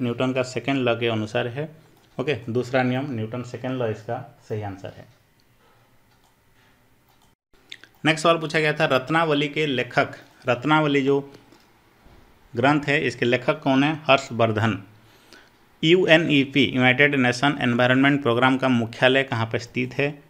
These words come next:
नायरोबी में, केन्या का नायरोबी में स्थित है। नायरोबी इसका सही आंसर है। नेक्स्ट सवाल है, कंप्यूटर से पूछा गया था, प्रोग्रामिंग लैंग्वेज के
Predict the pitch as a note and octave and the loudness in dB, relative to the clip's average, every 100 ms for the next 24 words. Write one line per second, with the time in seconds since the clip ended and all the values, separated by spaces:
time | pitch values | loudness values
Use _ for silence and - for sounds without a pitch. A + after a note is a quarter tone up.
0 | - A#2 A2 A#2+ B2 C3+ B2+ B2+ B2+ A2+ | -8 0 2 2 2 2 0 -2 -2 0
1 | A#2+ A#2+ A#2+ A#2+ A2+ G#2+ G#2 A2+ B2+ A#2+ | 0 -2 -4 -4 -2 0 2 0 0 -4
2 | A#2 A#2 A#2 A2+ B2 C3+ A#2 G#2 G#2+ A#2 | -6 -6 -6 -6 -6 -8 -4 -2 -2 -2
3 | G#2 - A2 A2+ - - F#2+ F2+ - F2+ | -4 -6 -10 -10 -14 -10 -10 -10 -12 -16
4 | - - _ _ _ _ - - - C3+ | -18 -20 _ _ _ _ -20 -20 -6 -2
5 | D3+ E3 D#3+ D#3+ D#3+ B2+ C3 C#3+ C#3+ C3+ | 0 2 2 2 0 -2 0 -2 -4 -6
6 | B2+ B2+ A#2+ A#2 C#3+ D3+ - A#2+ B2+ C#3 | -4 -2 -2 -2 -2 -4 0 2 6 6
7 | D3+ E3+ C#3+ C3 B2+ C3+ C#3+ - C3+ | 6 2 2 2 4 2 2 -2 -2